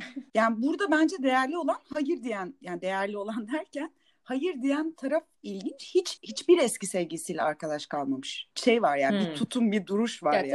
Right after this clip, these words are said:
Speaker 1: yani.
Speaker 3: gerek duyulmamış da olabilir. Yani, e, benim mesela hala daha konuşmaya devam ettiğim kişilerle gerçekten güzel şeyler paylaştığım için, yani konuşma olarak ya da işte onlardan fikirlerini, işte düşüncelerini beğendiğim için,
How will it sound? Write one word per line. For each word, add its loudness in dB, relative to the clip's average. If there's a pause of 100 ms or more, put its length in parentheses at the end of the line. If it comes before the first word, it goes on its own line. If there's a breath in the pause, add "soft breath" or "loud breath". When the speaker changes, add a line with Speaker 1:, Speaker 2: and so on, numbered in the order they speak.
(120)
Speaker 1:
yani. -2
Speaker 3:
gerek 2 (600)
duyulmamış 2
da 6
olabilir. 0
Yani, -4 (100)
e, -10 (160)
benim 0
mesela 6
hala 2
daha -4
konuşmaya -8
devam -6
ettiğim -12
kişilerle -6
gerçekten -8
güzel 0
şeyler -2
paylaştığım -2
için, -14
yani -8
konuşma -8
olarak -4
ya -6
da -2
işte -6
onlardan -6 (100)
fikirlerini, -2
işte -4 (160)
düşüncelerini -2
beğendiğim 0
için, -8